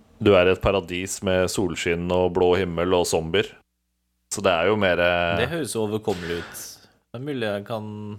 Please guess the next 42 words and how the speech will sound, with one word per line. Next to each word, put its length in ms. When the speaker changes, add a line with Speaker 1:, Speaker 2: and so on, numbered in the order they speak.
Speaker 2:
mulig 220
jeg 20
skal 160
dyppe 320
tåa 320
i 40
det, 260
da. 140
Speaker 1:
Ja, 300
nei, 320
altså, 240
jeg 160
tror 120
ikke 40
Speaker 2:
Mulig 0
jeg 100
Speaker 1:
det 80
Speaker 2:
skal 120
Speaker 1:
blir... 120
jeg 180
tror 120
ikke 140
det 80
er 100
så 160
veldig 160
skummelt. 880
Det 180
blir 140
jo 80
mer 240
som 200
et 120
sånt, 240
eh, 480
ikke, 220
ikke 180
arcade 640
game 320
akkurat, 340
men 200
altså, 480